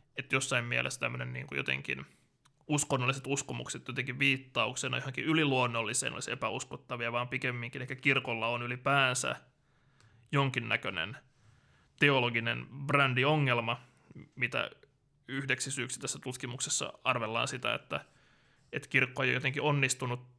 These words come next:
sanottamaan teologiaansa jotenkin tällaiseen uskonnollisesti moninaiseen kulttuuriin sopivaksi.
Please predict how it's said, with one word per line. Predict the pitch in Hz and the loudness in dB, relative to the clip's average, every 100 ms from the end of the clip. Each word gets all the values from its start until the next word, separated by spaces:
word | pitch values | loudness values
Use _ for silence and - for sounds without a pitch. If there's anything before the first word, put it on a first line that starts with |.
| - | 0
sanottamaan | 147 135 - 123 117 120 127 - | 0 0 -2 -4 -2 -4 -4 2
teologiaansa | 135 123 120 120 120 123 113 | 4 4 2 2 2 0 -4
jotenkin | 135 147 135 139 | -4 -6 -8 -6
tällaiseen | - - - 104 - 64 143 - _ _ _ _ - | -6 -6 -6 -8 -4 -4 -4 -12 _ _ _ _ -2
uskonnollisesti | 143 - 135 123 127 131 | 0 0 -2 -2 -2 0
moninaiseen | 135 147 135 127 123 - 139 139 - | 4 4 6 4 2 -2 -2 -4 -8
kulttuuriin | - 131 131 - 127 123 | -4 -4 -2 -4 -4 -2
sopivaksi. | 147 131 123 - - | -4 -4 -6 -6 -6